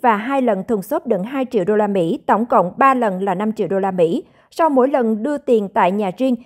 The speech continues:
bà Nhàn hỏi ông Võ Tấn Hoàng Văn là tiền gì. Ông Văn nói là tiền của bà Trương Mỹ Lan, cảm ơn Nhàn vì Nhàn đã giúp đỡ và hỗ trợ cho S C B trong quá trình thanh tra. Sau đó, Nhàn lấy tiền cho vào thùng khác, cất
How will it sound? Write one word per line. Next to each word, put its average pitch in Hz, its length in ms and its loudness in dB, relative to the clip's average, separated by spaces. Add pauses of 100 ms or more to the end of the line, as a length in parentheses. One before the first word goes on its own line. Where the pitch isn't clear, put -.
(100)
bà 262 100 2
Nhàn 240 280 2
hỏi 226 380 -2
ông 247 280 0
Võ 214 280 2
Tấn 247 320 -2
Hoàng 214 260 -6
Văn 277 300 -2
là 208 120 0
tiền 180 240 0
gì. 185 240 4 (280)
Ông 262 200 2
Văn 247 200 2
nói 240 200 0
là 254 200 2
tiền 226 320 -2
của 233 140 4
bà 226 160 2
Trương 285 280 -4
Mỹ 214 100 2
Lan, 262 280 -2
cảm 233 200 -2
ơn 277 240 -2
Nhàn 220 200 0 (240)
vì 285 100 0
Nhàn 247 280 2
đã 233 80 4
giúp 311 320 -4
đỡ 214 360 4
và 208 220 2
hỗ 202 180 2 (100)
trợ 196 220 4
cho 233 160 -2 (100)
S - 260 -4
C 233 120 4
B 220 40 4 (500)
trong 254 260 2
quá 330 120 -2
trình 233 220 -2
thanh 226 120 -4
tra. 233 260 2 (380)
Sau 285 140 0
đó, 247 280 2
Nhàn 254 240 0
lấy 247 220 0
tiền 247 220 0
cho 302 180 -2
vào 240 180 0
thùng 208 260 -4
khác, - 440 -8
cất 392 120 -2